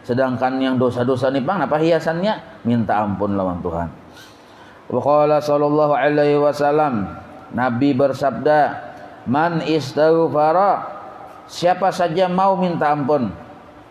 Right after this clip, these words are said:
Istighfara tu fi'il madi, asalnya bujur-bujur minta ampun, ghafarallahu lahu, tetap tinggal lahu, tulis lahu. Ghafarallahu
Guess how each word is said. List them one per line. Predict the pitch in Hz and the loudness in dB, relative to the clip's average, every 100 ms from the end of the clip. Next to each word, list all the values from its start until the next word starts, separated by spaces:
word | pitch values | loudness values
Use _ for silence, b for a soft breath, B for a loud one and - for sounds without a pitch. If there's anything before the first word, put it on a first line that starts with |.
| - - - - - - - - - - - | -20 -20 -20 -20 -20 -20 -20 -20 -20 -12 -10
Istighfara | 101 131 117 117 123 - | -4 -2 0 0 0 0
tu | 135 | -2
fi'il | 127 127 | 0 2
madi, | 120 113 113 135 - | 0 0 -2 -4 -4
asalnya | 113 - 131 127 127 123 | -6 -2 -2 0 0 2
bujur-bujur | 120 117 120 117 117 127 | 0 0 0 0 0 2
minta | 127 127 120 | 0 0 0
ampun, | 123 120 202 247 233 - - - - 95 | 0 0 2 0 -4 -8 -16 -18 -12 -2
ghafarallahu | 113 156 120 139 135 135 127 143 175 165 147 147 | 0 2 2 2 2 2 2 2 2 2 2 2
lahu, | 151 180 190 247 - - | 4 4 4 2 0 -4
tetap | 127 120 117 | -2 -2 0
tinggal | 110 120 | 0 2
lahu, | 117 110 113 | 2 0 -2
tulis | 107 104 110 | -2 -2 -2
lahu. | 104 101 - B B - | -2 -4 -6 B B -2
Ghafarallahu | 147 147 151 151 147 175 190 175 | 0 2 2 2 2 2 2 2